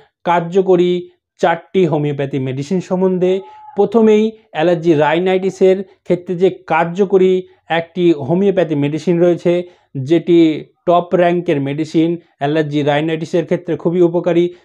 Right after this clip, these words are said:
সেটি হচ্ছে আর্সেনিক অ্যালবাম থার্টি। আর্সেনিক অ্যালবাম থার্টি যদি নাক জ্বালা করে,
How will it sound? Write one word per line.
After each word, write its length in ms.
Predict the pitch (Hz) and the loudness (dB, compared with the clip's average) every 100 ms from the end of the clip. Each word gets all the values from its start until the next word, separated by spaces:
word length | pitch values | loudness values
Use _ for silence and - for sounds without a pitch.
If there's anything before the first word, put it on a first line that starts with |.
| _ | _
সেটি 320 | - 185 202 | -2 0 2
হচ্ছে 420 | 190 190 160 165 _ _ | 0 0 -4 -4 _ _
আর্সেনিক 580 | 160 170 180 208 208 202 _ | -2 -2 0 -2 -2 -6 _
অ্যালবাম 480 | 147 147 156 170 180 | -2 0 -2 -4 -8
থার্টি। 520 | - 143 - 120 104 _ _ _ | -6 -6 -6 -14 -14 _ _ _
আর্সেনিক 540 | 156 175 180 214 214 214 | -2 -2 -2 -2 -2 -4
অ্যালবাম 480 | 151 143 139 165 190 - | -2 -2 0 -4 -8 -8
থার্টি 500 | 156 131 - 123 110 _ _ _ | -6 -6 -8 -12 -12 _ _ _
যদি 420 | 131 190 180 143 208 _ | 2 2 2 -4 -6 _
নাক 440 | 135 135 147 156 - - | -6 -2 -2 -4 -10 -12
জ্বালা 340 | 120 135 143 165 | -4 -2 0 0
করে, 420 | 175 170 175 175 | 2 0 0 -4